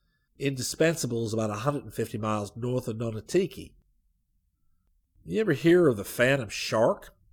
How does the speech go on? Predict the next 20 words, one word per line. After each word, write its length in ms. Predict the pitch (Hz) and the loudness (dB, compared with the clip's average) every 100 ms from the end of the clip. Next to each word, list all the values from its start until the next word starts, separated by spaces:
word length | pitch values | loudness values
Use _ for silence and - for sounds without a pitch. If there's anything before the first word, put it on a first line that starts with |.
| _ _ | _ _
Scotty 440 | - - 101 104 | -12 -4 -2 -2
inquired. 640 | 98 - 104 101 104 110 - _ _ _ _ _ _ _ _ | -4 -8 -8 -4 -4 -6 -12 _ _ _ _ _ _ _ _
The 60 | - | -8
two 180 | - 160 | 0 4
men 240 | 139 117 | 4 2
looked 220 | 123 123 | 0 0
at 80 | 104 | -2
each 200 | 95 - | -6 -6
other, 340 | 98 95 95 - _ _ _ - | -8 -6 -8 -12 _ _ _ -12
each 280 | 113 - | -10 -6
waiting 260 | 113 107 104 | -2 0 -2
for 140 | - | -4
the 100 | 101 101 | -2 -2
other 120 | 95 | -2
to 100 | 92 | -6
answer. 540 | 98 98 - 87 80 _ _ _ _ _ _ _ _ _ _ | -4 -6 -8 -12 -14 _ _ _ _ _ _ _ _ _ _
"Can't 220 | 113 117 | -12 -8
say 240 | - 127 | 0 4
I 280 | 127 135 147 | 4 4 4
have," 340 | 196 120 92 | 2 0 -4